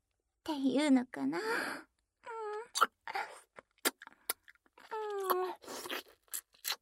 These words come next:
ムラムラした気分になってくれるとね、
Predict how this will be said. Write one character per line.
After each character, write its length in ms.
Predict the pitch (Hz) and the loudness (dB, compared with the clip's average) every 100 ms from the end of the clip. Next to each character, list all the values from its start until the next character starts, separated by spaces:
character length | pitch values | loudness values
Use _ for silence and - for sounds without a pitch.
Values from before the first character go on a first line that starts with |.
| _ _ - 440 - - - 622 740 - - 932 - - - - _ _ _ | _ _ -8 -6 -8 -12 0 4 6 6 4 -2 -4 -10 -16 -20 _ _ _
ム 200 | 311 294 | 6 10
ラ 160 | 285 277 | 12 12
ム 140 | 262 | 12
ラ 140 | 226 226 | 12 6
し 100 | - | 6
た 140 | 247 | 4
気 180 | 233 285 | 6 4
分 220 | 269 254 | 10 10
に 120 | 226 | 10
な 160 | 226 247 | 8 8
っ 40 | |
て 160 | 262 247 | 8 2
く 160 | 233 262 | 4 4
れ 160 | 254 | 4
る 100 | 285 | 4
と 140 | 277 262 | 2 2
ね、 200 | 233 | 4